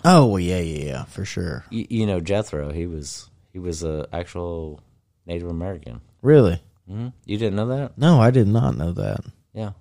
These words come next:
Speaker 1: That's cool. Yeah, 'cause, like, if you watch, uh, they,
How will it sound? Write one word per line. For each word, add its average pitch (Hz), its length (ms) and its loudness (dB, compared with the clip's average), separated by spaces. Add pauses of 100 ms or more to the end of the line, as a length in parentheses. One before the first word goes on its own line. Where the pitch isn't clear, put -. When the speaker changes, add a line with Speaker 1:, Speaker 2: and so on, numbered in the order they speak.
(140)
Speaker 1:
That's 143 180 -4
cool. 90 380 -2 (920)
Yeah, 107 440 6 (100)
'cause, 110 220 2
like, 110 180 2
if 104 160 -4
you 143 80 4
watch, - 320 0
uh, 78 420 2
they, 110 200 2